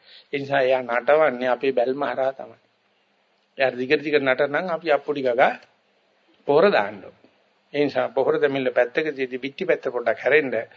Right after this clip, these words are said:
එතකොට නාටකම පේනවා. මේ දේ කරන්න කොච්චරක් පුහුණු කරන්න ඕන?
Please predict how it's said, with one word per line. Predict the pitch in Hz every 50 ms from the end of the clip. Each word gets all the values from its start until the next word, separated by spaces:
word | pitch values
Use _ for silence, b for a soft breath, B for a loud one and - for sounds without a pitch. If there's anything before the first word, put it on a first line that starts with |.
| B B B B B
එතකොට | B 156 147 151 165 175 180 185
නාටකම | 175 170 156 143 143 139 135 135 147
පේනවා. | 165 160 156 - - - - _ _ _ _ _ _ _ _ _ _ _ _ _ _ _ _ _ _ _ _ _ _ _ _ _
මේ | 131 135 170 190 196
දේ | 190 170 151 135
කරන්න | - - - 143 156 170 175 165 - - - - - - B B B B B B
කොච්චරක් | B - 160 151 160 - - 196 226 220 220
පුහුණු | - 180 139 139 135
කරන්න | 120 120 113 110 113 104
ඕන? | 104 113 123